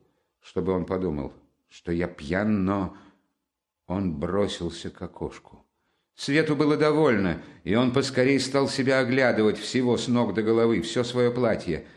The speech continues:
нет ли следов. Но так нельзя было. Дрожа от озноба, стал он снимать с себя все и опять осматривать кругом.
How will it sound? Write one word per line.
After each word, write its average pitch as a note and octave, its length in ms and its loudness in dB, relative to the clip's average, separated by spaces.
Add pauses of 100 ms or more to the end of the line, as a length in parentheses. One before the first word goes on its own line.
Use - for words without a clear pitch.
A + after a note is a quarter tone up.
нет A2+ 300 0
ли A2+ 120 0
следов. A2 600 -2 (840)
Но D#2 240 -6
так E2+ 300 -6
нельзя E2+ 560 -8
было. C#2 400 -16 (640)
Дрожа F2 500 -2
от F2 100 -6
озноба, F2+ 480 -2
стал F2 340 -4
он F2 140 -2
снимать E2+ 500 -4
с - 80 -16
себя E2+ 260 -4
все F2+ 340 -4
и F2+ 80 0
опять F2+ 480 -2
осматривать F2+ 760 -4
кругом. F2 560 -2